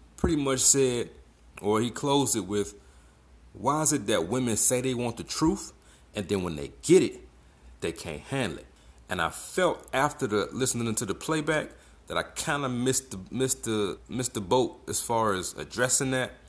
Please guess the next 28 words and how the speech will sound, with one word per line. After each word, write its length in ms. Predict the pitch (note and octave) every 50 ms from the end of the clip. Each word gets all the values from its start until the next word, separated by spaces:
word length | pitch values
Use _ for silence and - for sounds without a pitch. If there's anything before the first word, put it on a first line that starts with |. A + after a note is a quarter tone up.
| - - - - - - - - - -
And, 260 | G2+ G2 F#2 E2+ - - - - - - - - - - - -
uh, 480 | F2+ F2 E2 D2+ C#2+ C2+ A#1+ G#1+ G1+ - - -
post-recording, 800 | - F3 D#3+ D3 - C3+ A#2+ - - D#3 C#3+ C3 C3 B2 A#2+ B2 - - - - - -
it 140 | - F#2 -
kinda 240 | - D3+ D3 C3+ A2+
clicked 260 | - - - D3 - -
in 60 | A2+
my 100 | A2 A2
brain 340 | G#2 A#2 A#2+ A#2 A2+ A2+ A2+
where 180 | A2+ A2+ A2+
he's 120 | A2 G#2 G2
going. 380 | F#2 B2 A#2+ A#2+ B2 A#2+ A2 A2 - - - - - - -
And 80 | -
I 20 | F#2
think 380 | - - B2 B2 G#2 - - - -
it 160 | G2+ G2 -
kinda 240 | - C3 A2+ G2+ F#2+
matches 380 | G2 G#2+ G#2+ G2+ - - F2+
up 160 | F#2+ - -
perfectly 400 | - - C#3+ B2 - - F#2+ F#2
with 240 | F2+ F#2 F#2 F#2+ D#2+ C2+
what 240 | C#2+ G2+ A2 A2 -
we're 80 | F2 F#2
talking 360 | - - - A#2+ - - G2+
about 340 | F#2 F2 F2+ E2 D2+ D2+ -
today, 260 | - - - - - - - - - - -
right? 260 | - F2 G2+ A2 G#2 - - - - - - - -
So, 460 | - - D#3 C#3+ C3+ C3 A2+ - -